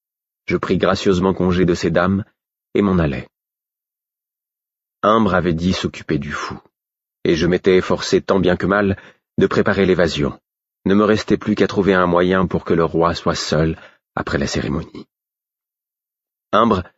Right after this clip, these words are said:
ne m'avait demandé que quelques minutes. Allais-je devoir sacrifier ma vie pour les lui obtenir ?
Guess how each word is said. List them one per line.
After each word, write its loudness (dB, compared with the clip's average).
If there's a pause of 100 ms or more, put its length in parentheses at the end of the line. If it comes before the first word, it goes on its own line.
(360)
ne 2
m'avait 6
demandé 4
que 0
quelques -2
minutes. -2 (800)
Allais-je 2
devoir 2
sacrifier -4
ma 2
vie -2
pour -8
les 0
lui 0
obtenir ? -4